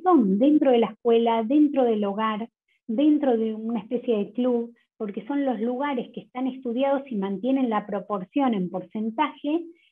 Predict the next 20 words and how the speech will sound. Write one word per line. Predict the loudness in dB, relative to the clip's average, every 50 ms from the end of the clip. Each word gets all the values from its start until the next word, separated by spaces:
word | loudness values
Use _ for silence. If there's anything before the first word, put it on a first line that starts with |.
| _ _ -2
de | 0 0
en | 2 0 -2 -2
qué | 0 0 2
medida | 2 2 0 0 2 2 2 2 0 -2 -4 -4
son | -6 -4 -4
llevados | -4 -2 0 0 0 0 0 -2
adelante | -4 -4 -4 -4 -4 -4 -4 -4 -4 -4 -4 -4
esos | -4 -6 -10 -12 -12 _ _ -8
abusos | -6 -4 -2 0 -2 -2 0 -2 -4 -4 -2 0
y | 0 0
por | 0 0 -2 -2 -4 -4
quiénes | -4 -2 -2 -2 -4 -4
también. | -6 -4 -2 0 0 0 -2 -2 -4 -8 -12 _ _ _ _ _ _ _ -20 -20 -20 _ _ -8
O | -4 -2
sea, | 0 0
este, | -2 -2 -4 -6
este | -6 -2 2 2 2
videojuego | 4 6 6 6 6 6 4 4 4 6 6 6 4
está | 4 2 0 0
realizado | 2 2 2 2 2 0 -2 0 2 2 2 4 4 2 2 0